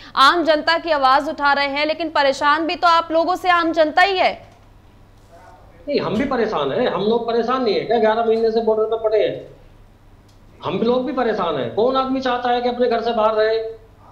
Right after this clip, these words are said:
Speaker 2: कौन आदमी चाहता है कि मेरे देशवासी, मेरी जन-, हमारी public के भाई परेशान हो? लेकिन कुछ ना कुछ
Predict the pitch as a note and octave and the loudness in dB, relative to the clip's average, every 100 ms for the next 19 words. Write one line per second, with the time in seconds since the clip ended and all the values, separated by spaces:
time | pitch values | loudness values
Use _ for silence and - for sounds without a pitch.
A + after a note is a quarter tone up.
0 | - G#3+ A#3+ A#3+ B3 B3+ A#3 A#3 A#3 A#3+ | -2 0 0 -2 -2 0 0 -2 -2 0
1 | A#3+ A#3 A#3 A#3 A3+ A3+ A3+ A3+ A#3 A3+ | 2 2 2 2 0 0 -2 0 0 0
2 | A3+ A3 G#3+ F3 G3 G#3+ A3+ A#3 - - | 0 0 -2 -4 -2 0 -2 -4 -14 -10
3 | G3+ G#3+ A#3 A#3+ G3+ G#3+ A3 A3 G#3+ A3 | -6 -4 -2 -2 -2 -2 0 0 0 0
4 | G#3+ G#3+ A3+ - - - - - - - | 2 2 0 -6 -16 -20 -20 -20 -20 -20
5 | - - - - F3+ G3 C#4+ - B3 B3+ | -20 -20 -20 -10 -6 -4 -2 -2 0 0
6 | B3+ C4+ | -2 -4